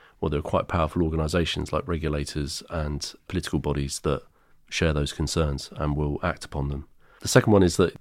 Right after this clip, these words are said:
in terms of the Western world, at least, there's just the competition issue. I think you've got apps like Uber out there, so it's very difficult for you to launch an everything app that tries to take on Uber within its own little taxi corner of that app. You've also got TikTok, which is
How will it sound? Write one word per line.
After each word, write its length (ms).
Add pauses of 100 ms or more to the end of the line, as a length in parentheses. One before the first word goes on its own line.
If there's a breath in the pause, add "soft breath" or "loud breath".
in 100
terms 200
of 40
the 60
Western 320
world, 160
at 80
least, 340
there's 140
just 160
the 80
competition 540
issue. 360
I 40
think 240 (480 loud breath)
you've 140
got 180
apps 240
like 160
Uber 340
out 220
there, 160
so 120
it's 120
very 120
difficult 440
for 100
you 80
to 220
launch 320
an 60
everything 340
app 160 (380)
that 200 (400)
tries 240
to 60
take 260
on 140
Uber 280
within 200
its 160
own 180
little 300 (420)
taxi 400
corner 380
of 80
that 200
app. 300
You've 100
also 220
got 220
TikTok, 500
which 220
is 200